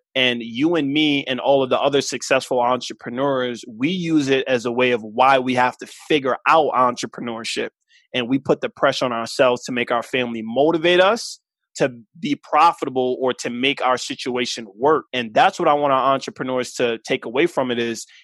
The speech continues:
your family and your significant others and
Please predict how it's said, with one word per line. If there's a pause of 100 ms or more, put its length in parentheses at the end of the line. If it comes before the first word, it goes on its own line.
your
family (260)
and
your
significant
others
and